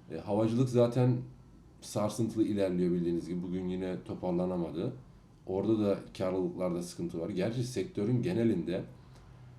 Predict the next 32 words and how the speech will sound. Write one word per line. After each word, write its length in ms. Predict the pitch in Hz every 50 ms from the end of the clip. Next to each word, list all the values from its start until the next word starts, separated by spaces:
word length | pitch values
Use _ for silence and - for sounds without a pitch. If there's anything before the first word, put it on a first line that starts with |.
| - - -
e, 480 | 82 85 80 76 76 76 71 65 65 62 - - - - - -
sıkıntı 600 | - - - - - - 117 92 - - 113 92
var. 180 | 95 95 92 90 - - - - - - - - 78
Yani 180 | 80 85 85 80 71 64
bunu 300 | 85 90 90 95 92 90 - -
söylemiştim 720 | - - 95 87 87 90 92 92 87 - - 120 131 127
ve 40 | 117
erken 460 | 98 95 101 - - - 139 131 123
bir 260 | 107 95 - - - - -
primlenme 520 | - 90 92 92 87 85 82 82 82 82
oldu 200 | 80 80 80 80
orada 200 | 78 78 78 69
da 40 | 80
yılbaşından 560 | 80 78 92 87 - 85 85 - 85 82 80
itibaren. 500 | 78 - - 80 80 78 82 113 156 180 175 - - - - - - - - - - - - - -
Mevsimsel 520 | 90 90 90 87 - 101 92 - 120 107
etkisini 480 | 98 98 - 104 98 - 110 104 98 98
de 300 | 104 107 107 98 - - - - - - - -
ön 140 | 104 101 98
plana 320 | 87 104 104 101 104 101
alamadılar. 600 | - 101 101 113 110 101 87 78 80 - 78 76
Biraz 240 | - 127 127 - - -
ters 320 | - 123 127 131 - -
bir 120 | 117 - -
kalıp 300 | - 95 87 - - -
gördük. 200 | - 165 180 - -
Zaten 360 | - 151 147 139 - 165 165 170
bu 80 | 151
belliydi 360 | 151 147 143 143 147 131 113
bunun 220 | 101 101 101 98 92
böyle 200 | 98 92 90 90
olacağı. 360 | 87 87 85 82 80 80 73